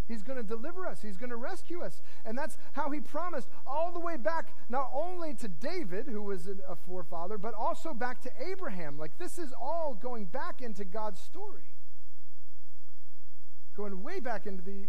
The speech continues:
into what we'd call the Old Testament or the Hebrew Scriptures.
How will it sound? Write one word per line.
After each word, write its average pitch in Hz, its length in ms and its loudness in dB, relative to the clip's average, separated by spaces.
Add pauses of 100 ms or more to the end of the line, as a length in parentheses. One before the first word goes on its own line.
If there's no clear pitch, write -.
(100)
into 202 460 2
what 208 160 0
we'd 202 160 0
call 220 160 0
the 202 120 0
Old 196 200 0
Testament 190 420 0
or 160 60 0
the 160 80 0
Hebrew 202 260 0
Scriptures. - 640 2